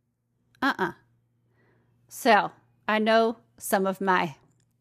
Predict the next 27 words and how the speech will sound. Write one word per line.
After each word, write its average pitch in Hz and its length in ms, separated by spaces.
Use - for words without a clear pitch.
people - 280
are 90 80
gonna 82 160
like - 220
that - 180
one, 135 220
but 240 80
it's 262 120
just 302 200
a 269 60
rule 247 200
for - 140
me. - 200
Guys, 214 240
did 220 160
you 247 100
know 285 160
that 233 160
the 208 80
global 185 560
gig 185 280
economy 185 680
is 202 140
growing 180 420
to 180 300
four 262 540
hundred 226 640